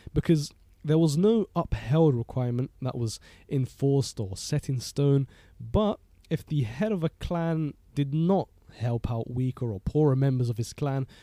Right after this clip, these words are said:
for example, if a member of his clan was, for one reason or another, unable to get a hold of enough food for themselves to survive, they would simply starve and waste away if they weren't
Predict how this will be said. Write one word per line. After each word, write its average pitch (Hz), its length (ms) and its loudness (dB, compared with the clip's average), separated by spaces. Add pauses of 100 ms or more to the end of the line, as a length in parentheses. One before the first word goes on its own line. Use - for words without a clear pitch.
(220)
for 139 160 -4
example, 123 460 -4
if 131 120 -8
a 127 80 0
member 127 300 2
of 117 100 -2
his 120 140 -6
clan 131 320 -4
was, 107 240 -8 (600)
for - 180 0
one 151 240 8
reason 139 340 4
or 127 160 2
another, 131 340 2 (420)
unable 160 720 0
to 113 380 -2 (120)
get - 220 -2
a 131 60 2
hold 131 340 2
of 107 120 -4
enough 110 280 -4
food 127 360 0
for - 160 -6
themselves 110 560 -2
to - 120 -12
survive, 139 580 0 (280)
they 185 200 2
would 175 320 4 (720)
simply 170 440 0
starve 143 640 -2
and 113 180 -6 (160)
waste 147 480 0
away 139 460 2
if - 680 -8
they 131 240 0
weren't 131 380 0